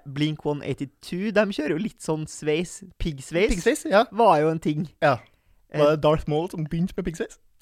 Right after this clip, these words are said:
Speaker 1: Jeg vet ikke, i to tusen og en, kanskje en, jeg
Speaker 2: Litt
Speaker 1: tror bare
Speaker 2: sent.
Speaker 1: han, eh, s-, rida the wave, ass.
Speaker 2: Ja.
Speaker 1: Han bare fulgte en, eh, sånn fashion f-, kis på Instagram, og
Speaker 2: Mm.
Speaker 1: så plukket han opp, ah, piggsveis, det skal jeg jo ikke.
Speaker 2: Hva er din, eh, favoritt, eh, Star Wars-meme?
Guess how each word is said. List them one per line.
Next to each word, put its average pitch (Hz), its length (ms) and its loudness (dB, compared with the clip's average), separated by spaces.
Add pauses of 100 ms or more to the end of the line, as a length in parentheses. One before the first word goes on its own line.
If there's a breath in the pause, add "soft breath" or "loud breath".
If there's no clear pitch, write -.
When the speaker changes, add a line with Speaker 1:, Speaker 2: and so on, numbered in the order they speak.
(420 soft breath)
Speaker 1:
Jeg 254 80 -14
vet 320 180 -6
ikke, 170 80 0
i 226 80 0
to - 80 -10
tusen 226 240 -4
og - 60 -4 (100)
en, 220 400 2 (340)
kanskje 214 320 -2
en, 156 220 0
jeg - 160 -2
Speaker 2:
Litt 139 100 -2
Speaker 1:
tror 262 80 0
bare 220 220 8
Speaker 2:
sent. 160 180 4
Speaker 1:
han, 175 40 2
eh, 170 180 4
s-, - 160 -4 (340)
rida 170 320 6
the 143 100 0
wave, 151 300 2
ass. 254 300 -6 (100)
Speaker 2:
Ja. 117 200 2 (100)
Speaker 1:
Han 170 140 -2
bare 185 200 4
fulgte 180 400 -6
en, 180 140 2
eh, 165 160 2
sånn 147 180 -6
fashion 135 380 -6
f-, - 340 -20
kis 147 240 -6
på - 160 -8
Instagram, 151 380 -2 (160)
og 180 120 -6
Speaker 2:
Mm. 139 120 -2
Speaker 1:
så 170 580 2
plukket - 160 -10
han 139 100 -6
opp, - 140 -16
ah, 185 220 -14
piggsveis, - 400 -14
det 151 120 -14
skal 143 220 -10
jeg 139 40 -12
jo 151 180 -14
ikke. - 320 -18
Speaker 2:
Hva 147 160 0
er 156 100 2
din, 147 160 -2
eh, 139 240 -4
favoritt, 127 480 -6
eh, 127 600 -6
Star 131 180 -2
Wars-meme? 123 340 -4